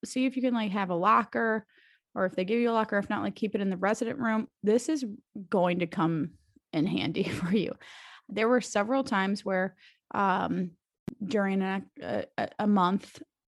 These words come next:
I was in surgery late or in clinic late, and there was going to be, like, a resident academic or a dinner. And maybe at that time, like, most of the faculty was gonna be there or the residency director. I wanted to make a good impression,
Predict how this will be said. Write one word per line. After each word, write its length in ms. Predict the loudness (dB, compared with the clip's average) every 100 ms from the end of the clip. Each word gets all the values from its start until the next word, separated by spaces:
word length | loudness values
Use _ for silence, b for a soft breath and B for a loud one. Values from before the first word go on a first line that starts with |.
| _ _ _ _
I 500 | -4 -2 -2 -2 -2
was 400 | -2 -2 -4 -8
in 340 | -10 -6 -4 -4
surgery 560 | -2 0 4 4 4
late 360 | 4 6 6 4
or 100 | 0
in 100 | -2
clinic 400 | 0 2 2 0
late, 360 | 2 2 0 -6 B B _ _ -4
and 180 | 0 4
there 100 | 2
was 180 | 0
going 300 | -2 -2 -2
to 80 | -4
be, 200 | -2 0
like, 320 | 0 -2 -4
a 320 | -2 -2 -4 -8 B B B B B B B 2
resident 400 | 4 4 2 0
academic 760 | 0 2 6 10 10 10 6 2 -2
or 320 | 2 2 2 -2
a 80 |
dinner. 560 | 0 2 4 4 2 0 _ _ _ -12
And 420 | -8 -4 -6 -6 _ _ _
maybe 400 | 0 2 6 6
at 180 | 4 2
that 160 | 0 0
time, 200 | 0 0
like, 160 | 0
most 400 | 2 2 2 0
of 80 | -6
the 60 | 2
faculty 520 | 2 4 -2 0 0
was 200 | 2 0
gonna 200 | 0 0
be 140 | 2
there 300 | 0 0 0
or 60 | 0
the 120 | 0
residency 460 | 2 2 2 -2 0
director. 320 | 0 2 0
I 80 | 2
wanted 300 | 2 0 2
to 60 |
make 200 | 0 0
a 40 | -2
good 180 | -2 -2
impression, 640 | 0 -2 -2 -2 -2